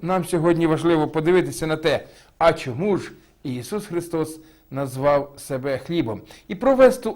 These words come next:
провести аналогію між земним хлібом і хлібом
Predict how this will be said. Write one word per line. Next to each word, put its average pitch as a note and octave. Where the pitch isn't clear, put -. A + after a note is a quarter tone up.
провести A#3
аналогію G#3+
між D#3
земним D3+
хлібом C3
і G#3
хлібом D3+